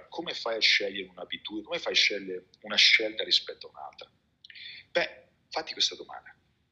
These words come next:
Questa scelta, questa cosa, ok, siamo sempre a un bivio, faccio questo o faccio questo? Ok,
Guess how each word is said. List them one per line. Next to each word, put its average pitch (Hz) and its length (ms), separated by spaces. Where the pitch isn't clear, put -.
Questa - 400
scelta, - 680
questa - 320
cosa, - 560
ok, - 240
siamo 101 220
sempre 113 280
a 98 40
un 95 80
bivio, - 300
faccio - 280
questo - 280
o - 20
faccio - 300
questo? - 240
Ok, - 500